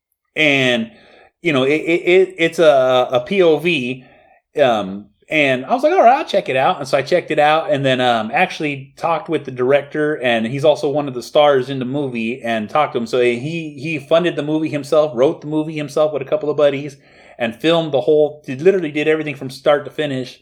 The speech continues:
And then, um, just from just being general friends with him after, you know, just developing a, a, a friendship, like, over jalapenos and candied jalapenos of talking, he's like, "I, I, I'm doing, I'm adding all these extra deleted scenes to my movie, and I want you to be in it."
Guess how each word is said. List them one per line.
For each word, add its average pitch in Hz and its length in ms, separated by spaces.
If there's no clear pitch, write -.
And 139 200
then, 139 180
um, 107 460
just 208 260
from 151 320
just 143 240
being 127 180
general 139 300
friends 147 320
with 127 120
him 120 140
after, 120 300
you 143 60
know, 117 80
just 123 200
developing 127 480
a, 104 60
a, 104 320
a 117 100
friendship, 139 400
like, 101 320
over 127 300
jalapenos 147 680
and 113 140
candied 151 380
jalapenos 117 720
of - 120
talking, 165 380
he's 151 180
like, 143 180
"I, 147 200
I, 143 280
I'm 156 120
doing, 175 420
I'm 131 160
adding 196 380
all 190 180
these 170 280
extra 180 320
deleted 160 500
scenes 170 540
to 143 100
my 127 100
movie, 147 380
and 110 100
I 104 60
want 165 340
you 139 40
to 131 60
be 131 220
in 156 140
it." 127 180